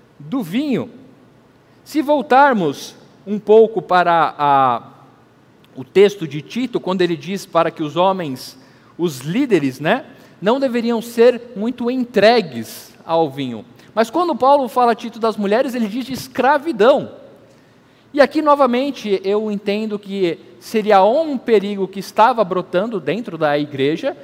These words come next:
de mulheres mais sábias que, de alguma forma, não tinham, ah, um domínio próprio, ou o que eu acredito ser, ah, mais plausível, de que a cultura imoral de Creta fosse comum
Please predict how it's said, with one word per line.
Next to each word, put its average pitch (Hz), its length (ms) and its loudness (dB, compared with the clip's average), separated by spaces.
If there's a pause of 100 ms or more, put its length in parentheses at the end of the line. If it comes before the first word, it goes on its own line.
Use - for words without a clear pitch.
(160)
de 165 80 -10
mulheres 185 480 0
mais 165 240 -6
sábias 185 420 0
que, 185 140 -14
de 160 80 -8
alguma 202 320 -4
forma, 196 420 -2
não 190 260 -8 (100)
tinham, 196 420 -6 (340)
ah, 156 300 0
um 202 160 -2
domínio 175 420 0
próprio, 165 540 -2 (680)
ou 330 180 6
o 285 60 -2
que 277 80 -4
eu 269 40 6
acredito 254 460 -2
ser, 233 500 0
ah, 180 160 0
mais 208 300 -2
plausível, 196 800 -2
de 208 100 -10
que - 220 0
a 208 80 4
cultura 269 800 -2
imoral 180 720 2
de 139 120 -12
Creta 139 600 -2 (880)
fosse 311 520 -2
comum 233 600 -4